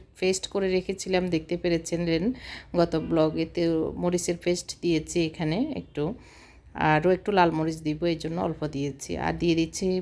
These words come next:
পরিমাণ মতো লবণ আর একটু হলুদ। আর এখন আমি একটু, উম, মশলাগুলো ভালো করে কষানোর জন্য দিয়ে দিয়েছি পানি।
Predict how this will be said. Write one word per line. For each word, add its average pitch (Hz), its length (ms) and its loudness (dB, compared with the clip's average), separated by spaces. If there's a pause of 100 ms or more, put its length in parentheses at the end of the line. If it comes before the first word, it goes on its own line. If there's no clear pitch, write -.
পরিমাণ 170 320 0
মতো 160 260 -4
লবণ 160 420 2
আর 180 140 2
একটু 151 220 -6
হলুদ। 135 400 -6 (2500)
আর 185 180 2
এখন 185 200 2
আমি 190 200 2
একটু, 202 520 0
উম, 160 420 -2
মশলাগুলো 170 440 -2
ভালো 170 220 2
করে 170 260 -2
কষানোর 170 360 -2
জন্য 170 220 -2
দিয়ে 160 200 -2
দিয়েছি 147 360 -6
পানি। 143 300 -2